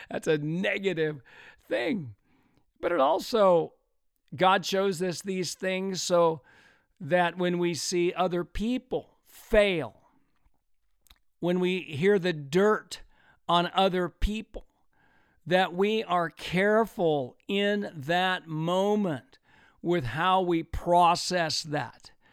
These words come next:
Because I believe how we process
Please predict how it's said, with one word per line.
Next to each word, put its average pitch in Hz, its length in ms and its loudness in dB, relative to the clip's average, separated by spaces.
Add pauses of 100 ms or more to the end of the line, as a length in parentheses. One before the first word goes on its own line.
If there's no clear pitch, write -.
(220)
Because 165 300 0
I 196 160 4
believe 175 400 0
how 170 280 2
we 170 220 2
process 170 1200 0